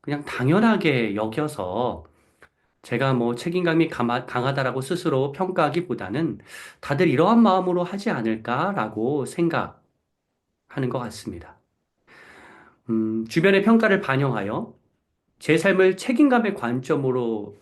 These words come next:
들여다보니 평소에 제가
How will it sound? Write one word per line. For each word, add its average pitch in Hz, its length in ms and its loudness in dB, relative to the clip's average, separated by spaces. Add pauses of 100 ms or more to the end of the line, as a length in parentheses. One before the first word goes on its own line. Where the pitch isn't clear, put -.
들여다보니 110 1300 -2 (640)
평소에 196 360 6
제가 139 460 -2